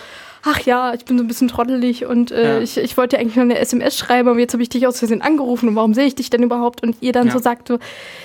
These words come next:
Speaker 1: „Legst du dich schon wieder mit Leuten im Internet an?“
Speaker 2: Ja, mach's doch für dich nicht so kompliziert.
Speaker 1: Ja, genau. Also
Speaker 2: „Have you just called me to tell me I'm complicated?“ Und ich sag, <laughs> „Oh.“ Und die Situation ist einfach so, so, so,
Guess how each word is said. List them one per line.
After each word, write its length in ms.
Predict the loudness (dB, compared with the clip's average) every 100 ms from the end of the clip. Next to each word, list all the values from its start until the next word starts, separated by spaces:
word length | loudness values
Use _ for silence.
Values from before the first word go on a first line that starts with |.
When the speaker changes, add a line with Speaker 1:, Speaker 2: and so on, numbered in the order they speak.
| -4
Speaker 1:
„Legst 220 | -2 2
du 40 | 2
dich 180 | 2
schon 140 | 2 2
wieder 140 | 4
mit 140 | 2 2
Leuten 260 | 0 2
im 100 | 2
Internet 420 | 2 2 2 0 -4
an?“ 240 | -6 -6 -10 _ _ _
Speaker 2:
Ja, 120 | -4 -2
mach's 240 | -4 -6
doch 80 | -8
für 120 | -6
dich 140 | -4 -4
nicht 100 | -6
so 60 |
kompliziert. 500 | -8 -10 -10 -4 -4 -4 -4
Speaker 1:
Ja, 240 | 0 0
genau. 360 | 0 -2 -2 -4 -10 _ _
Also 260 | 0 0 0
Speaker 2:
„Have 160 | -2 -2
you 60 |
just 320 | 0 0 -2 -4
called 320 | 0 0 0
me 100 | -4
to 260 | -4 -6 -8 -10
tell 220 | -6 -2
me 160 | -2 -2
I'm 120 | -4
complicated?“ 680 | -4 -4 -4 -6 -4 -4 -4
Und 240 | -6 -4
ich 120 | -4 -2
sag, 80 | -4 -6
<laughs> 220 | -8 -6 -4
„Oh.“ 160 | 0 0 0 0 -4 -4
Und 80 | -4
die 40 | -2
Situation 500 | 0 2 2 2 2
ist 60 |
einfach 220 | 2 0 -2
so, 140 | -2
so, 260 | 0 -2 -2
so, 340 | -2 -2 -2